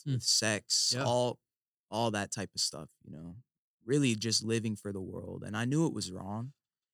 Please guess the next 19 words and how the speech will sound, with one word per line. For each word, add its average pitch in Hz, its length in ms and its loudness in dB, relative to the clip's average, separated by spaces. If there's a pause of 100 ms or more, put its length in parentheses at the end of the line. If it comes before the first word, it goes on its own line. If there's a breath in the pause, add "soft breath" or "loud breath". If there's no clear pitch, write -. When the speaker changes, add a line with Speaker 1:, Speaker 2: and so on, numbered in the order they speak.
(240)
Speaker 2:
in 104 140 -2
the 113 80 2
moment, 98 460 -2 (380)
yet 110 280 -2
I, 101 280 -6
I 101 120 -4
still 104 320 0
chose 101 400 -4
it 87 160 -10 (400)
Speaker 1:
Yeah. - 120 -12
Speaker 2:
anyways, 90 880 -2
for 87 140 -10
whatever 92 380 -6
reason. 101 440 -6
I, - 120 -14 (180)
I - 100 -16
do 95 220 -16
not 95 180 -10
know. 107 440 -4